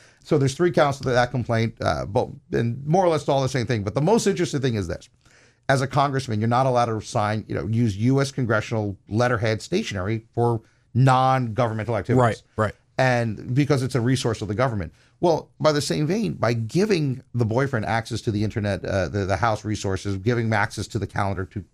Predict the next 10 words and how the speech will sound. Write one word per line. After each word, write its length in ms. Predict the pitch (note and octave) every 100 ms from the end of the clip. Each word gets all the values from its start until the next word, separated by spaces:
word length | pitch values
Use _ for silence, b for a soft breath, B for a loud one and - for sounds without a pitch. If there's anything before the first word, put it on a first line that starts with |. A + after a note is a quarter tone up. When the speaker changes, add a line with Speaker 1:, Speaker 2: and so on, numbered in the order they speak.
| _
Speaker 1:
presumably 320 | - C3+ B2+
create 340 | - G#2 C#3+ E3
calendar 360 | A2 A2 F#2+
entries, 420 | B2 F#3 F2 F#2 - b b
and 100 | -
then 80 | C3
also 260 | C3 E3+ E3
an 60 | C#3+
email 260 | A3+ D#3
address, 360 | A2 A2 A#2+